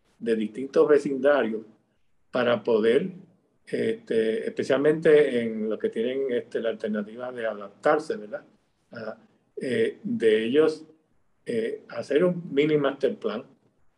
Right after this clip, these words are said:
eh, mientras están ya haciendo un esquemático de una estructura,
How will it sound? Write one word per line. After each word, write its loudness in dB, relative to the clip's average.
eh, -2
mientras 4
están -2
ya 6
haciendo 2
un 0
esquemático -4
de 2
una 0
estructura, 2